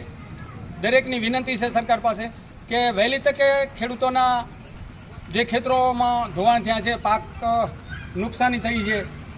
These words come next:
એ બાબતને લઈને વહેલી તકે વળતર ચૂકવવામાં આવે. કે એનું કારણ છે કે જે અગાઉ માનનીય પૂર્વ મુખ્યમંત્રી સાહેબે જે સહાય, અ,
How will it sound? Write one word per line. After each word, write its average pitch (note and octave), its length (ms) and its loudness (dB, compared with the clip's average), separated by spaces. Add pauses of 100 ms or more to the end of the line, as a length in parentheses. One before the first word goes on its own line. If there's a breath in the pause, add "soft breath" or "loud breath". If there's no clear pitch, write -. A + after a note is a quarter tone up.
(140)
એ A3 80 -2
બાબતને C4 440 4
લઈને C#4 540 2 (460)
વહેલી A#3 200 0
તકે B3+ 320 2
વળતર A3 320 2
ચૂકવવામાં A#3+ 480 4
આવે. C4 160 8 (600)
કે D4 60 2
એનું C4+ 260 2
કારણ D#4 260 6
છે D4 180 2
કે D4 500 4
જે B3+ 80 6
અગાઉ C#4 760 6 (680)
માનનીય C#4+ 400 4 (340)
પૂર્વ C#4 240 6
મુખ્યમંત્રી C4+ 560 2
સાહેબે C4 300 8
જે A#3 520 6 (760)
સહાય, B3 480 10
અ, A3+ 80 -2